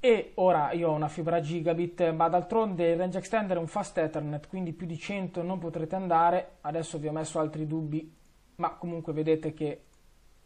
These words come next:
vedete che, eh, il range extender funziona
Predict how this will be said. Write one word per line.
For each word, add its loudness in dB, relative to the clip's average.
vedete -6
che, -10
eh, -12
il -8
range -10
extender -8
funziona -6